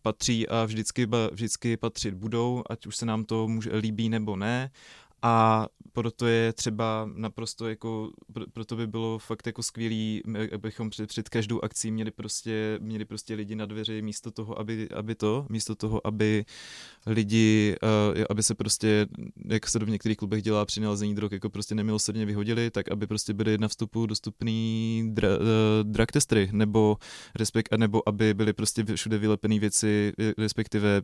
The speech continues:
eh, ty vylepené nějaký guidance s tím, jakoby, co s váma jaká droga při užití udělá, jaký se nemají kombinovat dohromady, že jsou tady prostě drogy, které jsou totální no-go a které vás můžou fakt reálně i při malým množství, eh,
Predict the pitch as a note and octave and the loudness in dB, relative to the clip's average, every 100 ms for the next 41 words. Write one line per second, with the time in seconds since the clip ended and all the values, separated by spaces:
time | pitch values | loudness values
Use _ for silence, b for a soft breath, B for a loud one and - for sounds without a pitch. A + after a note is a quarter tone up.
0 | - - - G#2+ G2 G#2+ G#2 G#2+ G#2 - | -2 -4 2 2 4 2 4 4 4 4
1 | G#2 G#2 G2+ G2+ G#2 G2+ G2 G2 G#2 G#2+ | 4 6 4 2 0 0 0 -2 4 6
2 | A2 A2 A2 - G#2+ G#2 G2+ G#2 G#2 G#2 | 8 6 6 4 4 4 4 0 0 0
3 | - G#2 G#2 G#2 G2+ G#2+ G2+ G2+ G2+ G2 | 4 6 6 4 4 2 4 4 2 0
4 | - G2+ G#2+ - - G#2+ A2 G#2 G2+ B | -2 -2 -4 -4 -4 2 6 6 4 B
5 | B B B A2+ A#2 A#2 - A2 G#2+ G2+ | B B B 4 4 4 2 4 4 2
6 | G#2+ G2+ G2+ F#2 F2+ G#2 G#2 G#2 G2+ G2+ | 0 0 0 -2 -2 0 2 2 2 0
7 | G#2+ - G2+ G#2 - G#2+ - G#2 G2+ G#2 | -2 -4 -2 -2 -2 -6 -4 -4 -2 -4
8 | - G2 - G#2 G#2+ - G#2 G#2 G#2 G2+ | -4 -2 -2 -2 -6 -2 0 2 0 2
9 | G2+ G2+ G#2 G#2 G2 - G#2 G#2 G2 G#2 | 0 0 -2 -2 -2 -4 -4 -4 -4 -4
10 | G2 G2 G2+ - - G#2+ G2+ G2+ G2 - | -2 0 -2 -4 -2 0 2 0 0 -4
11 | G#2 G2 F#2+ - - - - | -6 -6 -6 -10 -18 -20 -12